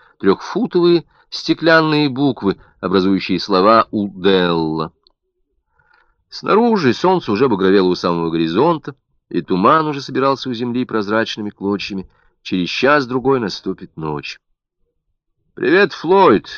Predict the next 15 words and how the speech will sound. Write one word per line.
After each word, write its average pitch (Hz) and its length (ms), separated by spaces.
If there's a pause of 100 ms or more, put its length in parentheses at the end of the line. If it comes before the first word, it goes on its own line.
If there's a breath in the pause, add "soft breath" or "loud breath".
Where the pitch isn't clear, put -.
сказал 90 400
Дэл, 107 240
вынимая 90 320
из 85 100
холодильника 87 520
пиво. 82 400
«Как 123 260
дела?» 117 380 (460)
«Привет», — 92 680
отозвался 85 540
Флойд. 85 300 (480)
«Пиво — 180 500
это 151 300
уже 90 260
хорошо». 80 640